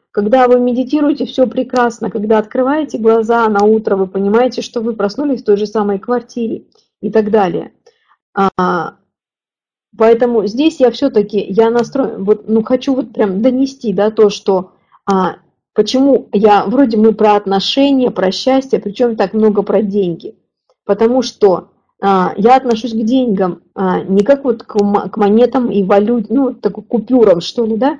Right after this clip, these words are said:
Это поток. Это поток. И женщина лучше всего чувствует этот поток. И женщина лучше всего чувствует, как она заблокирована на получении, как она заблокирована на трату,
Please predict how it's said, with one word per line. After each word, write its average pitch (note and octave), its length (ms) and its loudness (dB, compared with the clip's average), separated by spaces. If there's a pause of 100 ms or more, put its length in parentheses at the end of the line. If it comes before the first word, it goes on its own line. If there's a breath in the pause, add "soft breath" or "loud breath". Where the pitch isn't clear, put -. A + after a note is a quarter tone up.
Это G#3+ 220 2
поток. G3+ 640 0 (640)
Это G#3+ 200 2
поток. G3 480 -2
И G#3+ 100 0
женщина A#3+ 720 -2
лучше A#3 460 4
всего A3 340 2
чувствует G#3 580 -2
этот F3+ 280 -6
поток. - 480 -6 (480)
И A3 160 4
женщина B3+ 500 0
лучше B3+ 260 2
всего B3+ 300 -2
чувствует, A3+ 520 -2
как A3+ 200 0
она G#3+ 160 2
заблокирована A3 920 4
на F#3+ 140 -4
получении, B3 800 -4
как A#3 220 0
она A#3 180 2
заблокирована G3+ 800 2
на G3+ 160 0
трату, B3 580 -2